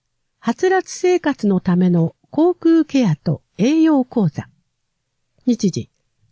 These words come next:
十一月六日月曜、十三日月曜、二十日月曜、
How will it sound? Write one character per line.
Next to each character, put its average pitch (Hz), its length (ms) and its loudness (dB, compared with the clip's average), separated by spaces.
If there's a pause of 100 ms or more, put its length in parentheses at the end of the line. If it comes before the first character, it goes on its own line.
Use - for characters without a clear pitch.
十 320 220 2
一 330 240 2
月 302 260 0
六 269 240 2
日 - 300 -4
月 - 260 -2
曜、 156 360 0 (260)
十 311 220 0
三 359 260 0
日 185 460 -2
月 190 300 -2
曜、 135 340 -2 (200)
二 240 140 -4
十 - 140 -18
日 320 180 -4 (120)
月 202 340 -4
曜、 156 340 -2